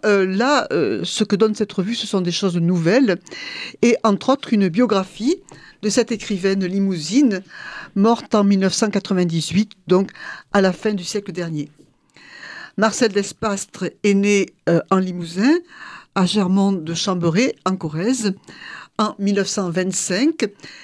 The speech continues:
Elle était fille de paysans, d'un père qui parlait français et d'une mère qui parlait occitan. Elle a fait des études, ce qui était rare pour les femmes paysannes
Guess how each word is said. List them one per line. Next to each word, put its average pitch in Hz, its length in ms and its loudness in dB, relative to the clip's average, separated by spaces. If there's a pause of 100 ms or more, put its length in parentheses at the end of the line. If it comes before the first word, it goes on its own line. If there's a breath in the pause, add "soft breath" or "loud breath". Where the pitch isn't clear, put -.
(160 loud breath)
Elle 208 100 2
était 220 180 0
fille 214 280 0
de 180 120 2
paysans, 190 680 0 (600 loud breath)
d'un 220 220 2
père 220 320 0
qui - 100 -16
parlait 180 260 0
français 202 680 2
et 175 80 0
d'une 175 200 0
mère 190 200 0
qui - 140 -6
parlait 175 240 -2
occitan. 175 460 -2 (1000 loud breath)
Elle 233 120 2
a 240 80 2
fait 254 140 0
des 214 200 2
études, 277 460 2
ce - 160 0
qui - 160 0
était 202 480 4
rare 196 460 2
pour 180 180 -2
les 180 100 4
femmes 185 380 0
paysannes 185 720 0